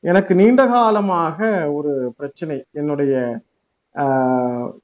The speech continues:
வியாபாரம் எவ்வளவுதான் முயற்சி செய்தாலும் என்னால் ஒரு படி கூட முன்னேற முடியவில்லை. பதினைந்து ஆண்டுகளுக்கு முன்னால் நான் எப்படி என்னுடைய வியாபாரத்தை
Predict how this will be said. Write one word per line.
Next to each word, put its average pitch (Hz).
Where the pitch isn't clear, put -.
வியாபாரம் 202
எவ்வளவுதான் 262
முயற்சி 240
செய்தாலும் 156
என்னால் 214
ஒரு 220
படி 226
கூட 220
முன்னேற 190
முடியவில்லை. 139
பதினைந்து 254
ஆண்டுகளுக்கு 220
முன்னால் 196
நான் 196
எப்படி 170
என்னுடைய 180
வியாபாரத்தை 185